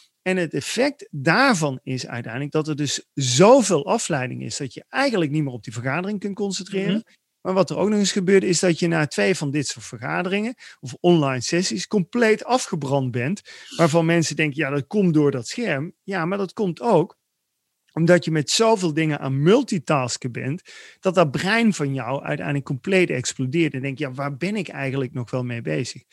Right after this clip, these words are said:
Speaker 2: Ja.
Speaker 1: Daar zitten dus wel een paar hele grote risico's in.
Speaker 2: Hmm, is wel interessant. Dus je zegt eigenlijk wel gewoon het koffiedrinken moet je er met, in groepjes staan, moet je er even bij houden. Dus iedereen
Speaker 1: Ja.
Speaker 2: zijn microfoon aan. En tegelijkertijd zeg je, maar,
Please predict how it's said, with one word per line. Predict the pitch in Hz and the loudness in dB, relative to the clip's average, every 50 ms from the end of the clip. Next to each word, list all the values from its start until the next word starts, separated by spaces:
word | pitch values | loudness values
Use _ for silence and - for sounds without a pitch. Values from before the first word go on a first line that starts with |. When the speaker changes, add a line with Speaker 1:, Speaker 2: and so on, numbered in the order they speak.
| - - - | -20 -12 -4
Speaker 2:
Ja. | - 151 139 117 - - | 0 0 0 0 -2 -4
Speaker 1:
Daar | - 160 170 190 233 262 | -6 0 2 4 4 4
zitten | 190 220 214 175 185 | 4 2 0 0 0
dus | 180 180 160 | 0 0 2
wel | - 190 180 165 | 2 0 0 0
een | 156 143 | 0 0
paar | - 160 156 147 | 0 0 0 2
hele | 143 147 151 143 139 131 | 2 2 4 4 2 2
grote | - - 135 127 113 123 | 0 -2 -2 -2 -2 -2
risico's | 113 143 131 - 190 190 180 160 | -2 -2 0 2 2 2 2 2
in. | 151 | 0
Speaker 2:
Hmm, | 135 - - - - - - _ | -2 -4 -10 -18 -20 -20 -10 _
is | - 156 | -2 -2
wel | 165 180 | 0 0
interessant. | 185 175 170 - - 156 139 | 0 0 0 0 0 0 0
Dus | 139 131 | -2 -2
je | 156 160 | -2 0
zegt | 143 156 165 - | 0 0 -2 -2
eigenlijk | - - 185 180 175 160 143 143 | 0 2 2 2 2 0 2 6
wel | 180 180 170 | 6 6 6
gewoon | - - 175 160 | 6 4 2 0
het | 147 139 - | 0 -2 0
koffiedrinken | - 240 202 - 196 160 160 143 147 139 - 156 | 0 0 2 2 2 4 4 4 2 2 0 0
moet | 151 156 | -2 0
je | - 151 151 | 0 0 0
er | 143 - 147 | 0 2 2
met, | 156 151 | 2 4
in | 170 151 151 - - 165 147 | 2 2 2 4 4 4 4
groepjes | - - 220 202 - - 160 - | 4 4 2 2 2 2 0 2
staan, | - - 175 151 147 | 4 4 4 4 4
moet | 147 147 | 2 0
je | 127 151 | 0 0
er | 139 131 | 0 0
even | 123 - 131 127 | -2 -2 -2 -2
bij | 151 170 190 190 | 0 2 2 4
houden. | 180 185 196 202 175 | 4 4 4 2 0
Dus | - - | 0 0
iedereen | 214 185 165 156 | 2 2 4 4
Speaker 1:
Ja. | 156 | 4
Speaker 2:
zijn | 208 170 160 | 4 4 2
microfoon | 151 - - 143 - - 185 160 139 - 160 | 2 0 -4 -6 0 2 4 4 4 2 2
aan. | 180 220 262 320 311 - - - - - - - - - - _ | 2 2 2 0 -2 -8 -14 -16 -14 -14 -14 -14 -16 -18 -18 _
En | - 175 | -6 -6
tegelijkertijd | 160 - 180 175 185 196 180 185 170 - | -2 2 4 4 4 4 2 0 0 2
zeg | - 190 180 - | 2 2 2 2
je, | - 175 175 - - _ | 0 0 0 -2 -6 _
maar, | 156 151 147 147 151 160 180 208 269 320 330 320 - - | -4 -2 0 2 4 6 8 8 8 6 4 0 -4 -12